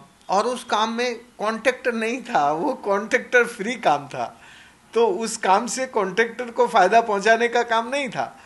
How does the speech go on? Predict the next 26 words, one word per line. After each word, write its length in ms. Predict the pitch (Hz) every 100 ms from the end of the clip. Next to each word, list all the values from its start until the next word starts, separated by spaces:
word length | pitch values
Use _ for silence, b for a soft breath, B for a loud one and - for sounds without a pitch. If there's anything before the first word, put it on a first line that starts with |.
| B B 254
वो 80 |
गरीब 520 | 247 208 233 277 294 240
लोगों 380 | 214 196 190
का, 280 | 185 202 208
गरीब 540 | 208 165 202 277 302 262
लोगों 320 | 233 214 214
को 180 | 214 190
फ़ायदा 380 | 185 160 156
हो, 420 | 160 147 160 175 B B B
इसलिए 340 | 220 - 285 277
सारे 340 | - 220 254
का 160 | 262 247
सारा 300 | 233 214 226
काम 420 | 226 202 220 240 B B B 151
गांव 320 | 143 175 247
सभा 300 | 247 277 247
करती 400 | 269 - 180 185
थी, 180 | 170 180
लोग 460 | 160 170 226 254 -
करते 320 | 147 - 135
थे। 140 | - 117 B B B B -
तो 100 | 220
वो 280 | 185 294
जो 180 | 311 320
काम 340 | - 160 127 123
था, 440 | 127 135 - -